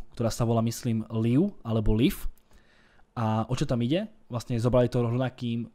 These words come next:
rovnakou stratégiou, že vlastne do tej ligy, ja neviem, ako fungujú tie ligy gvo-, golfe alebo tie organizácie, ale podstatná pre mňa bola jedna veta a to bola tá, že do tej súťaže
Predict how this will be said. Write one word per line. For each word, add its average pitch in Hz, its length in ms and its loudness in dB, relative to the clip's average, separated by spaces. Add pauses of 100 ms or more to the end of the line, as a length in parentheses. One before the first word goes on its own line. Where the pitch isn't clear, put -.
(160)
rovnakou 120 460 -4
stratégiou, 123 800 -2 (560)
že 117 160 -4
vlastne 120 240 -2
do 120 100 0
tej 123 180 0
ligy, 117 360 2
ja 123 80 0
neviem, 127 180 2
ako 110 160 -6
fungujú 117 440 -2
tie 113 120 -2
ligy 120 220 -2
gvo-, 113 320 0
golfe 123 400 4
alebo 110 200 0
tie 117 120 0
organizácie, 110 800 0 (460)
ale 120 200 0
podstatná 127 420 4
pre 120 120 12
mňa 123 120 4
bola 123 180 6
jedna 127 200 4
veta 143 440 0
a 127 100 -8
to 127 140 -2
bola 113 200 4
tá, 120 380 -2 (460)
že 117 120 -2
do 123 80 6
tej 123 140 2
súťaže 131 460 2